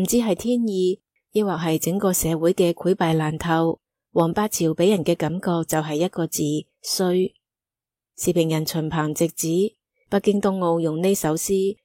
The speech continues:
預示住中共暴亡嘅日子就快到來。中共官方近來亦都不時釋放出恐懼亡黨嘅信息。二零二二年開年第一日，黨刊求是發表咗習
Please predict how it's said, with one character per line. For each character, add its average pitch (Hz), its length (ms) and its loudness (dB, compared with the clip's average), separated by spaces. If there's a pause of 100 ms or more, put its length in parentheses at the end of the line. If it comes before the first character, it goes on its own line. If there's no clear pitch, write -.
(100)
預 175 120 4
示 170 180 2
住 165 260 2
中 220 220 -2
共 156 240 -2
暴 151 160 -2
亡 151 240 -2
嘅 175 80 2
日 175 160 2
子 - 160 -4 (180)
就 151 160 0
快 160 200 -2
到 165 200 -2
來。 151 400 -4 (1080)
中 247 180 -2
共 170 180 0
官 226 200 2
方 226 280 0
近 160 200 0
來 147 160 -2
亦 156 100 2
都 196 140 0
不 220 120 0
時 151 200 -2
釋 - 160 0
放 170 260 -4
出 202 140 -2 (260)
恐 180 240 0
懼 165 260 0
亡 143 200 -4
黨 151 200 -6
嘅 196 80 0
信 - 220 -2
息。 190 380 0 (920)
二 180 100 4
零 160 180 -2
二 160 40 -4
二 175 240 4
年 156 220 -2
開 214 220 -2
年 151 220 0
第 147 160 -2
一 185 220 0
日， 156 240 0 (400)
黨 175 220 -2
刊 190 280 -2
求 147 240 -4
是 - 180 -2 (420)
發 185 160 0
表 180 120 2
咗 175 220 0
習 165 160 -2